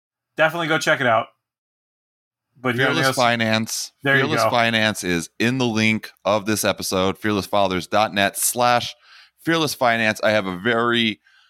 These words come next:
Speaker 2: crazy but super special offer for you listeners, you dads who wanna get better, who wanna just take the next step, take the next level, and really get your mindset right about finances.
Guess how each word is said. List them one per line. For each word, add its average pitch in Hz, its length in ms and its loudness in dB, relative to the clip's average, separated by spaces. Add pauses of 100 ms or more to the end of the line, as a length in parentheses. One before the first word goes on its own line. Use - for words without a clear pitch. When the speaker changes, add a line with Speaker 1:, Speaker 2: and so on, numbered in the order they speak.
(480)
Speaker 2:
crazy 151 960 -2
but 113 400 -2
super 131 600 0
special 113 440 -2
offer 98 380 0
for 95 480 -2 (360)
you 113 200 2
listeners, 98 840 -2
you 98 180 -2
dads 92 460 2
who 90 140 -4
wanna 90 300 0
get 90 220 -2
better, 85 380 0 (280)
who 92 120 -4
wanna 87 320 0 (300)
just - 260 -6 (300)
take 117 260 -2
the 104 60 -6
next 92 220 -2
step, 87 320 -2
take 104 260 -4
the 98 60 -8
next 90 240 -2
level, 82 400 -2 (560)
and 98 240 2
really 95 220 2
get 90 180 -4
your 90 120 -2
mindset 90 540 -2
right 85 280 0
about 85 260 0
finances. 90 640 -2